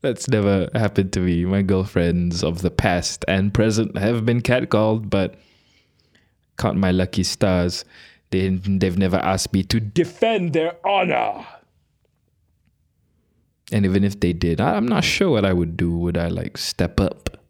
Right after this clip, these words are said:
Hmm. It's different with my mom. If someone catcalled my mom, I'm going to jail. I don't give a damn. That boy's dead and I'm in jail for life.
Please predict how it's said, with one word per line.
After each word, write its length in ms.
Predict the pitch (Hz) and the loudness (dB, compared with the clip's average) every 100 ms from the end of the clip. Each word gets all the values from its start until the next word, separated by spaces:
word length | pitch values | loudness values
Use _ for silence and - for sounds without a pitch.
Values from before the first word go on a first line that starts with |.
| _ _ _ _ _ _ _ _ _ - | _ _ _ _ _ _ _ _ _ -10
Hmm. 340 | 92 85 85 95 - - | -6 -4 -6 -10 -16 -6
It's 160 | 120 110 | -4 2
different 260 | 127 156 120 | 2 4 2
with 100 | 104 | 2
my 140 | 92 | 2
mom. 420 | 87 87 80 80 | 2 2 0 0
If 200 | 95 90 | -2 -2
someone 320 | - 98 101 | 0 2 2
catcalled 420 | 104 - - 101 90 | 0 -4 -2 0 2
my 140 | 85 | 0
mom, 260 | 85 87 87 | 2 2 4
I'm 240 | 110 113 | 4 4
going 220 | 110 113 | 4 4
to 80 | 101 | 4
jail. 400 | 95 101 98 90 | 2 2 2 2
I 80 | 95 | 2
don't 160 | 101 95 | 2 2
give 140 | 90 | 2
a 60 | 90 | 0
damn. 500 | 82 87 82 78 - _ _ _ _ _ _ _ _ _ _ _ _ _ _ _ - | 0 0 0 -2 -6 _ _ _ _ _ _ _ _ _ _ _ _ _ _ _ -4
That 240 | 87 98 | -2 0
boy's 320 | 92 92 90 | 2 2 0
dead 400 | 85 95 92 98 | 0 0 2 2
and 120 | 85 87 | 0 0
I'm 160 | 87 | 0
in 120 | 85 85 | 0 0
jail 220 | 87 85 | 0 0
for 160 | - | -2
life. 580 | 78 76 73 - - - | -4 -2 -6 -10 -20 -20